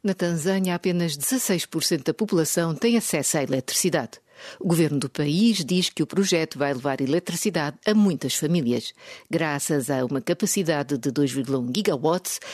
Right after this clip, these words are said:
a central poderá mais do que duplicar a produção de eletricidade no país. Mas a empreitada é alvo de muita crítica porque implica a destruição de uma reserva natural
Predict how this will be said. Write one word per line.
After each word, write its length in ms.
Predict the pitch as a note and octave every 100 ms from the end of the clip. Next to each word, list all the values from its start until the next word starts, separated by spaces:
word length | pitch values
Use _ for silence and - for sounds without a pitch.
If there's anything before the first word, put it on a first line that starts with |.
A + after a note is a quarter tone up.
| - -
a 80 | G#3
central 440 | B3+ A3 F3+ D#3
poderá 400 | - A3+ G3 D3
mais 380 | C#3 C#3+ C#3 A#2
do 100 | C3+
que 160 | -
duplicar 640 | A2+ G#3+ A3 E3+ - D3 D#3
a 80 | C#3
produção 500 | - F#3 D#3 - B2+
de 120 | A#2+
eletricidade 640 | D3 D3+ - A3 F3 C3
no 120 | C#3+ C3+
país. 500 | D#3+ C3+ D#3+ - - - - - - -
Mas 160 | A#3+
a 40 | C4
empreitada 500 | B3 B3 A#3+ G#3+ A3+
é 60 |
alvo 180 | G3 G3+
de 80 | -
muita 240 | E3 D#3 C3+
crítica 520 | C#3 D#3+ G3 - F3+
porque 300 | - D3+ C#3+
implica 380 | C3 D#3+ - C3+
a 20 |
destruição 680 | - - F#3+ G3 - D#3+ E3+
de 100 | D3
uma 120 | C3
reserva 480 | B2+ C#3 E3 B2 B2+
natural 440 | F3 - D3 D3+